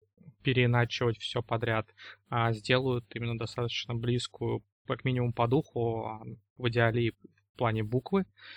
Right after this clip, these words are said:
а, адаптацию. Ну и, конечно, очень важно, что будет с актерами, потому что в «Картиане» очень много ярких, колоритных персонажей,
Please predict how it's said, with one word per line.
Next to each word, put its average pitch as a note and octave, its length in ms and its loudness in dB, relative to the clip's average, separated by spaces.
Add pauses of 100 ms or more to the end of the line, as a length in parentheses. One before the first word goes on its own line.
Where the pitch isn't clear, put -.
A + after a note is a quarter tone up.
(200)
а, C#3+ 260 -6
адаптацию. C3 640 2
Ну B2 100 0
и, C#3+ 60 2
конечно, C3+ 320 -2
очень B2+ 200 -6
важно, B2 460 -2
что - 220 -8
будет A#2+ 340 -4
с - 160 -8
актерами, D3 600 2 (600)
потому A#2+ 320 -4
что A#2 720 -4
в - 140 -20
«Картиане» B2 520 4
очень - 260 0
много B2 280 2
ярких, A2+ 440 0
колоритных A#2 460 2
персонажей, C#3 720 0